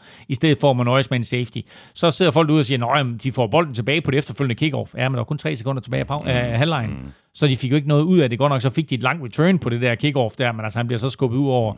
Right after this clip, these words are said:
Speaker 1: sidelinjen på, hvad ved jeg, femogtyve at linjen, og så er halvlejen overstået. Så de gik sådan set glip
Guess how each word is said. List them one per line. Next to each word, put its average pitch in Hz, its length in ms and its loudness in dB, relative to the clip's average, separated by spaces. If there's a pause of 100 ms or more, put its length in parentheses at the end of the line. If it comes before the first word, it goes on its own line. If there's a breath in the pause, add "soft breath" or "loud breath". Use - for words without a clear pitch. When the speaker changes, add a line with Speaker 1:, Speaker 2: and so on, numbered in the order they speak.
(300 loud breath)
Speaker 1:
sidelinjen 127 460 0
på, 110 300 -2 (160)
hvad 113 120 -6
ved 117 80 -4
jeg, 117 140 -6
femogtyve 131 460 -2
at 110 80 -4
linjen, 123 260 0
og 117 100 -4
så 131 100 -2
er 123 140 2
halvlejen 123 360 0
overstået. 123 520 -2 (260 loud breath)
Så 120 380 0
de 123 140 -6
gik 110 180 -6
sådan 143 160 -4
set 104 160 -4
glip 147 280 -2